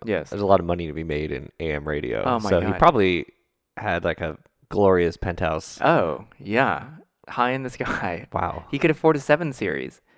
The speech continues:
Speaker 2: Mm.
Speaker 1: An E sixty-five. No, the Frasier.
Speaker 2: Yes,
Speaker 1: if
Speaker 2: I
Speaker 1: you
Speaker 2: know.
Speaker 1: recall.
Speaker 2: I'm aware. I'm aware. I do
Speaker 1: <laughs>
Speaker 2: recall.
Speaker 1: Yeah, so it's quite lucrative.
Speaker 2: Yeah.
Speaker 1: Uh, apparently, also in A M radio, because on the show, like,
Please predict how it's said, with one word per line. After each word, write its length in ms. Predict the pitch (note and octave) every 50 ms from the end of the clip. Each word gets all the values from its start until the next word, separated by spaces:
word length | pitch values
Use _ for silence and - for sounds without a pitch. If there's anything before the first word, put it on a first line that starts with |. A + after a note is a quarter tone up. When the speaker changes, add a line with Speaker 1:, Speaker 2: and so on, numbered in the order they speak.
| _ _ _ _ _ _ _ G2
Speaker 2:
Mm. 360 | A#2 D3+ F3+ D#3+ A2+ E2+ -
Speaker 1:
An 120 | - A#2 A#2+
E 80 | B2
sixty-five. 640 | B2+ - C3 - - C3 A#2 - C3+ C3 A2+ F#2 F2+
No, 160 | B2 C3 C3+
the 160 | A#2+ C3+ B2+ -
Frasier. 460 | - - C#3 D#3 F3+ D#3 A#2 E2+ D#2+ - - - - - - - -
Speaker 2:
Yes, 200 | - B2 A2 -
Speaker 1:
if 80 | D3 C3
Speaker 2:
I 40 |
Speaker 1:
you 80 | C3+ C3 B2+
Speaker 2:
know. 80 | A#2+ A2+
Speaker 1:
recall. 160 | A2 G#2 G#2+
Speaker 2:
I'm 80 | B2+ D#3+
aware. 340 | E3+ B2+ C3+ A#2+ - - G#2 -
I'm 160 | G#2 A2 A#2
aware. 280 | A#2+ G#2 G2 F2 F2
I 80 | F2+ G#2
do 160 | - C#3 C3 G#2
Speaker 1:
<laughs> 0 |
Speaker 2:
recall. 380 | F#2 F#2+ - F2+ D#2 D#2 - F3 - - _ - - A3+ - B3+ B3+ B3+ A#3 A3+ -
Speaker 1:
Yeah, 340 | - G#2+ B2 C#3+ B2+ G2 D#2+
so 220 | - - B2+ A#2+
it's 240 | A#2+ - B2 C3 -
quite 240 | - - C3+ C3+ -
lucrative. 500 | G2 F#2 F2 - - D#2+ D#2+ D#2+ F#2+ C#3 - _ _
Speaker 2:
Yeah. 300 | - G2 F2+ E2 D#2 D#2+ E2 - - _ _ -
Speaker 1:
Uh, 340 | - A2+ A2+ A2 A2 F2+ - - _
apparently, 600 | - C3 C#3 D3+ E3 F3 E3 C3+ D3 C3+ B2+ B2 A#2+ - -
also 360 | - A#2+ B2 B2 - B2 A2+
in 360 | G#2 A2 G#2+ G#2+ G#2 G2+ G#2 -
A 160 | - A#2 A2+ A2
M 160 | G#2+ G#2+ G#2
radio, 460 | G2+ G2+ G2 G2 F#2+ F#2 F2+ F2 F#2 F#2
because 200 | G2 G#2 A2 G#2
on 160 | - - C3
the 80 | C3+ A2+
show, 460 | - - B2+ A#2+ G#2 F#2 E2+ E2 - - _ - - - _ _ _ _ _ -
like, 240 | A#2+ A#2+ A#2 -